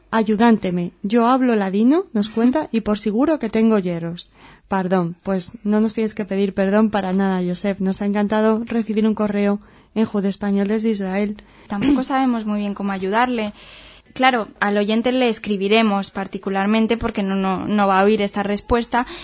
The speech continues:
Speaker 2: pero vamos, yo le preguntaría si, si puede escuchar algún otro audio, hombre, porque normalmente, además del Windows Media Player, con una tarjeta de sonido, unos baffles, no tendría problema en escuchar este u otro audio, así que bueno, pues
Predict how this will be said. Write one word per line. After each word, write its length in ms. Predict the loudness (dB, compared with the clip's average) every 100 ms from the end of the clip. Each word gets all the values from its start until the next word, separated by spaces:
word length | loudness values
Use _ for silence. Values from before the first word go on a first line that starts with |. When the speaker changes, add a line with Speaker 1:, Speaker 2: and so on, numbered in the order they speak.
| -4
Speaker 2:
pero 160 | 2 6
vamos, 260 | 6 6
yo 140 | 4 4
le 140 | 2
preguntaría 800 | 0 0 2 2 2 4 2 2
si, 580 | -2 -4 -2 -2 -2 -4
si 200 | -4 -8
puede 440 | -8 0 6 6
escuchar 400 | 6 0 2 4
algún 300 | 4 2 0
otro 240 | 0 0 4
audio, 400 | 4 4 4 4
hombre, 400 | 4 0 -2 -6 -10
porque 260 | -4 -2
normalmente, 840 | 0 2 4 4 2 0 0 -2 -4
además 340 | -4 -2 -2
del 120 | -2 -2
Windows 420 | -2 -2 -2 -2
Media 260 | -2 -4
Player, 340 | -2 -2 -2 -2
con 120 | -4
una 160 | -2 -2
tarjeta 400 | -4 -4 -6 -6
de 140 | -6
sonido, 500 | -4 0 0 0 -2 -8 -20 -20 -6
unos 320 | -2 0 0
baffles, 560 | 0 0 0 -2 -2 0
no 160 | -2
tendría 340 | 0 0 0 -2
problema 360 | -4 -4 -4
en 60 | -4
escuchar 440 | -6 -10 -6 -6 -4
este 420 | -8 -6 -10 -10 -8
u 140 | -6
otro 280 | -6 -4 0
audio, 360 | 2 2 -2 -2
así 260 | -6 -10
que 160 | -4 -4
bueno, 320 | -2 -4 -6 -10
pues 420 | -14 -14 -14